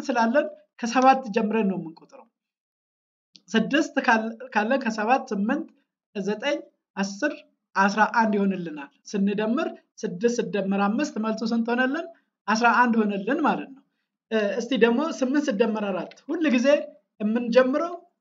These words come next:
ከስምንት ነው። የቁጥር መስመር የምንጠቀመው የፈለግነው ነገር ብንጠቀም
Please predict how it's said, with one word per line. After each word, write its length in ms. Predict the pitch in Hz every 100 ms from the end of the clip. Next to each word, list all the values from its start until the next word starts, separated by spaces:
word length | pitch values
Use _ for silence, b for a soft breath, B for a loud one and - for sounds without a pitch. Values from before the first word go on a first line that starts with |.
| -
ከስምንት 480 | 233 247 233 226 185
ነው። 140 | 160
የቁጥር 340 | 151 175 220 247
መስመር 340 | 269 254 269 277
የምንጠቀመው 760 | 285 285 285 302 294 285 302 320 b _ 190
የፈለግነው 560 | 226 302 269 233 247
ነገር 260 | 240 220 233
ብንጠቀም 640 | 208 226 226 269 - 294